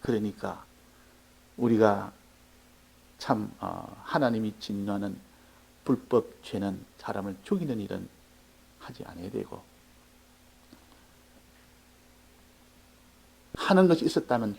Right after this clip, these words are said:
회개를 하고 돌이켜야 됩니다. 그런 게 있었다면 얼른 돌이키고 이제는 그런 죽이는 일을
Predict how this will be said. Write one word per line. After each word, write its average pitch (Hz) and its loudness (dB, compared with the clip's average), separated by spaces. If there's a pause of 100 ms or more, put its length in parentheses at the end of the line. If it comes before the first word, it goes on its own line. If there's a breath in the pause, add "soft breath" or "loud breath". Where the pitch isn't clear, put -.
(100)
회개를 127 0
하고 110 -8 (260)
돌이켜야 - -4
됩니다. - -20 (1120)
그런 139 8
게 127 2
있었다면 104 -4
얼른 120 6
돌이키고 - -8 (640 soft breath)
이제는 123 8 (1000)
그런 139 10
죽이는 131 4
일을 107 0